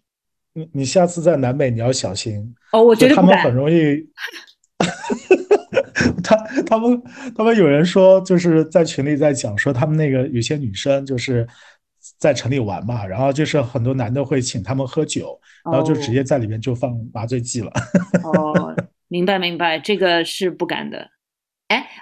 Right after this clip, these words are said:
Speaker 1: 嗯。
Speaker 2: 这个 Larry，有没有一些旅行中的小癖好？就是一直做，一直做，然后就可能觉得，哎，挺有意思的，一直会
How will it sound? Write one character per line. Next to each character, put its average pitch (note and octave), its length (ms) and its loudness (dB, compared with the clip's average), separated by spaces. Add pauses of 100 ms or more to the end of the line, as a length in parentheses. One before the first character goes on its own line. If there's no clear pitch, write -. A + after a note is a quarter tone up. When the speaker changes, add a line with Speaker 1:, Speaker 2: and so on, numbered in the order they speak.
(160)
Speaker 1:
嗯。 B2 180 -10
Speaker 2:
这 G3 220 4
个 F3 280 4
Larry， F3+ 400 2
有 F#3+ 140 0
没 F#3+ 120 0
有 E4+ 120 2
一 C4+ 100 -2
些 C4 300 -2
旅 G3 220 -4
行 F3 300 -4
中 D4 300 -2
的 D#3+ 480 0
小 - 340 -8
癖 - 300 -8
好？ - 320 -12 (480)
就 D#4 160 -2
是 C#4 240 -2
一 D4 140 0
直 G#3+ 180 -2
做， G#3+ 180 0
一 F3 100 0
直 F3 180 -6
做， F3+ 280 0
然 D#3+ 160 -2
后 F#3 180 -4
就 F3 340 0
可 E3+ 160 -12
能 D3+ 380 -10
觉 D#3 180 -6
得， D#3+ 80 -4
哎， B3+ 160 -2
挺 - 140 -6
有 E3+ 100 -4
意 E3+ 100 -2
思 E3+ 160 -12
的， D3+ 220 -6
一 - 80 -6
直 E3+ 240 -4
会 F3 480 0